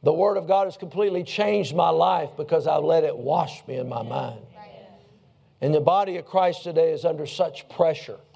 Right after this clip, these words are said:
so much pressure on people's minds. So, but there's an anointing. There's an anointing to help you. There's an anointing to, to, to minister to you. And, uh, so I hope you got some help out of that today. And I'd like to do that t-,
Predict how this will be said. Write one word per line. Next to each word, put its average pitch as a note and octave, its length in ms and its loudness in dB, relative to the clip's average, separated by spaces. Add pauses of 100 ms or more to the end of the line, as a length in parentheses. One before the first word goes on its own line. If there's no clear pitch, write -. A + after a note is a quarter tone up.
(480)
so G#3+ 400 0
much D3 340 -6
pressure C#3+ 460 -2
on B2+ 120 -8
people's C#3 420 -10
minds. B2 500 -8 (500)
So, - 140 2
but E3+ 220 0
there's D#3 280 -2
an E3 120 -4
anointing. F3 420 0
There's C3+ 260 2
an C#3 100 0
anointing C#3+ 420 2
to B2 100 2
help D#3 280 2
you. A#2 160 -8 (500)
There's D3 260 2
an D3 100 0
anointing D3+ 460 2
to, C3+ 300 0
to, C3 340 0
to C3+ 120 -2
minister F3+ 500 -2
to G3+ 200 0
you. A3+ 200 -4 (500)
And, C3+ 340 2
uh, C3+ 220 2
so D3 240 2
I C#3 100 0
hope F#3+ 240 0
you F3 60 -6
got F3 180 0
some D3 140 -14
help E3+ 240 -2
out D#3+ 140 2
of D#3 80 -10
that D#3+ 200 -2
today. D3+ 360 0 (440)
And D3 360 0 (260)
I'd E3 240 2
like F3 240 2
to D#3 100 -12
do E3 200 -4
that D#3+ 240 2
t-, F3 100 -10